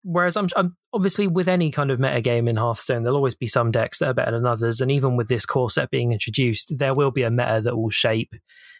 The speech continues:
and then there will be certain decks that a lot of people are gonna be using, because that will just be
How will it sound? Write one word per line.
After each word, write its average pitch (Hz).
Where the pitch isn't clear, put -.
and 123
then 120
there 117
will 117
be 113
certain 120
decks 113
that 127
a 113
lot 117
of -
people 123
are 113
gonna 113
be 117
using, 110
because 110
that 120
will 117
just -
be 143